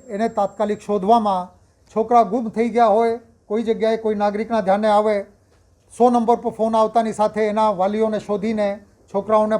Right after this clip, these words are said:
પાછળ પહોંચાડવાની કામગીરી, સેફ પોતાના ઘરે પહોંચી જાય, આના માટે કામ કરી રહી છે. હું એક વસ્તુ પાકા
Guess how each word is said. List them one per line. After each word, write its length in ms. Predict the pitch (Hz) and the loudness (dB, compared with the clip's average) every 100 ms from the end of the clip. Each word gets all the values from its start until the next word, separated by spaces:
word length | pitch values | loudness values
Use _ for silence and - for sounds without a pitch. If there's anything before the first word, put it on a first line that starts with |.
| 208 | 0
પાછળ 300 | 190 220 - | -2 -2 -6
પહોંચાડવાની 500 | 185 202 190 202 202 196 | -4 -2 -2 -2 -4 -4
કામગીરી, 420 | 190 190 196 190 - - _ _ _ _ _ _ - | -4 -4 -6 -8 -14 -20 _ _ _ _ _ _ -8
સેફ 340 | - 262 226 - - _ _ _ | 4 6 4 -2 -20 _ _ _
પોતાના 320 | 190 220 208 185 | -8 -2 -2 0
ઘરે 140 | 202 | -4
પહોંચી 320 | 202 185 208 202 | -6 -6 -4 0
જાય, 220 | 190 180 - _ _ _ _ | 0 -2 -10 _ _ _ _
આના 240 | 208 202 214 | -4 0 2
માટે 260 | 190 208 190 | 0 -2 -4
કામ 160 | 190 180 | -4 -2
કરી 200 | 185 180 | -4 -4
રહી 160 | 185 180 | -4 -6
છે. 160 | 196 226 - _ _ _ _ _ _ _ _ _ | -8 -10 -14 _ _ _ _ _ _ _ _ _
હું 440 | 185 233 226 226 - _ _ _ _ _ _ _ - | 2 4 4 0 -6 _ _ _ _ _ _ _ 0
એક 240 | 214 302 285 | 4 4 2
વસ્તુ 300 | 240 240 240 240 226 226 - _ _ _ _ _ _ _ _ _ - | -4 -2 -2 0 0 -2 -12 _ _ _ _ _ _ _ _ _ -2
પાકા 360 | 214 220 233 | 0 4 4